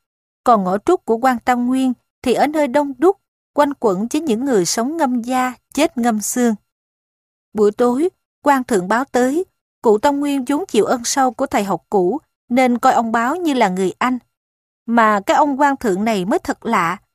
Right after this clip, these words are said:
hết xung xoe ông quận công này đến ông quận công nọ. Ông Nguyễn Hữu Độ mất, ông báo lại chăm chỉ đi lại với ông Hoàng Cao Khải. Cụ Tam Nguyên tưởng ông ta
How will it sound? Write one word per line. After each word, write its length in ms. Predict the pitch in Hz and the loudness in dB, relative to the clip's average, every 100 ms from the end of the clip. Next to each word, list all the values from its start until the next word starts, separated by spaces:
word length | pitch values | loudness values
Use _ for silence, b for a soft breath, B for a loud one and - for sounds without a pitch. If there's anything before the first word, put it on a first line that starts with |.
| _ _ _ | _ _ _
hết 200 | - - | 0 0
xung 220 | - 269 | 2 -2
xoe 280 | 254 285 262 | -2 2 2
ông 220 | - 254 226 | 4 2 0
quận 180 | 180 | -4
công 260 | 190 285 269 | 0 -2 0
này 260 | 240 175 160 | -2 -2 -2
đến 180 | 220 | -2
ông 180 | 269 277 - | 0 -2 0
quận 200 | 202 185 | -4 0
công 280 | 269 262 | -2 0
nọ. 300 | 247 175 180 - _ _ _ _ - | 0 0 0 -4 _ _ _ _ 2
Ông 240 | 254 240 | 2 4
Nguyễn 200 | 226 202 269 | 0 -2 -2
Hữu 160 | 196 254 | -4 0
Độ 200 | 220 170 | 0 0
mất, 280 | 247 381 _ _ _ - | 0 0 _ _ _ 0
ông 180 | 262 | 2
báo 200 | 247 247 359 | 2 0 0
lại 180 | 190 | 0
chăm 280 | 190 294 285 | 0 -2 -2
chỉ 220 | - 196 | -2 -2
đi 160 | 233 285 | 0 -2
lại 320 | 247 180 170 208 | 0 0 -2 -4
với 80 | - | -2
ông 220 | 262 269 | 0 0
Hoàng 240 | 233 - 165 | 0 -2 -2
Cao 220 | 247 233 | -4 -4
Khải. 380 | - 185 190 294 _ _ _ _ _ _ | -4 -4 -4 -8 _ _ _ _ _ _
Cụ 180 | 254 226 | 2 2
Tam 220 | 302 302 | 2 0
Nguyên 240 | 311 302 285 | 0 -2 0
tưởng 240 | 214 247 | 0 2
ông 140 | 311 | 0
ta 200 | - 277 | 0 -2